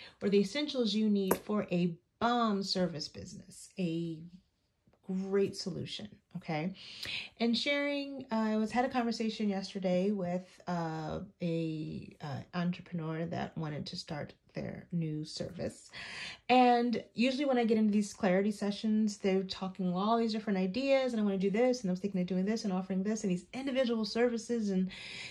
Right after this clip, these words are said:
then I wanna do this, and I get it, I get it. You have a lot,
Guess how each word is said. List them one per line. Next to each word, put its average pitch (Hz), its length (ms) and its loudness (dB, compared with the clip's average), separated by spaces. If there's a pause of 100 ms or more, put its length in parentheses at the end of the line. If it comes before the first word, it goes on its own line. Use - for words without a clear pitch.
then 254 120 6
I 262 80 4
wanna 226 180 4
do 190 140 2
this, 262 400 2 (120)
and 196 480 2 (340)
I 196 80 4
get 180 320 4
it, - 280 -6
I 175 80 2
get 165 280 0
it. - 160 -4
You 180 140 4
have 180 300 2
a 175 60 -2
lot, 180 500 0